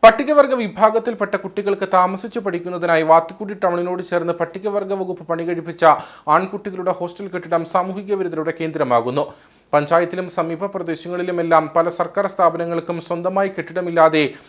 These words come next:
വാടക കെട്ടിടത്തിൽ പ്രവർത്തിക്കുമ്പോഴാണ് ഹോസ്റ്റൽ കെട്ടിടം കാടുകയറി നശിക്കുന്നത്.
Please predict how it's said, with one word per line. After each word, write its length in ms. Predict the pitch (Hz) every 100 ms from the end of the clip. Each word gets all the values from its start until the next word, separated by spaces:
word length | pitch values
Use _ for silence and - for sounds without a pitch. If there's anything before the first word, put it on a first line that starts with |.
| _
വാടക 360 | 143 156 185 214
കെട്ടിടത്തിൽ 440 | 214 208 196 185 175
പ്രവർത്തിക്കുമ്പോഴാണ് 760 | 175 170 175 170 185 175 165 180 185
ഹോസ്റ്റൽ 300 | 180 - 190 -
കെട്ടിടം 300 | 170 165 170
കാടുകയറി 440 | 165 156 160 160 151
നശിക്കുന്നത്. 580 | 143 - 107 117 123